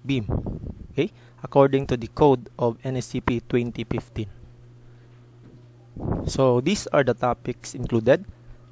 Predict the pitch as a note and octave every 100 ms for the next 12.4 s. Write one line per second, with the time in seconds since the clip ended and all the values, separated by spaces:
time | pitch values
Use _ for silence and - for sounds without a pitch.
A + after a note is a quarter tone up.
0 | - - C3 A#2+ A2+ A2+ - B2+ B2 F3
1 | - F3+ E3 D#3+ D#3 D3+ C#3+ D3+ D#3 D3
2 | - - - - - - - - D3+ -
3 | D#3 D3+ D#3 - B2+ A#2+ D3 - C#3 E3
4 | D3+ - C3+ A#2+ A#2 - - - C#3+ C#3+
5 | C#3+ - - - - - B2 A#2 - C#3+
6 | C#3 - C#3 B2+ - B2 A#2 A2+ B2 -
7 | A#2+ A2 C#3 F3 - - - - - -
8 | - C3 B2+ B2 D3 F#3 F3+ F3 D#3+ -
9 | C#3+ D#3+ D#3 A#2+ B2+ B2 - - - D3+
10 | - - C3+ B2+ - C3 B2 A#2 C3+ D#3+
11 | F3+ E3+ E3 A#2+ B2+ - - E3 D3+ C#3
12 | C3+ B2+ B2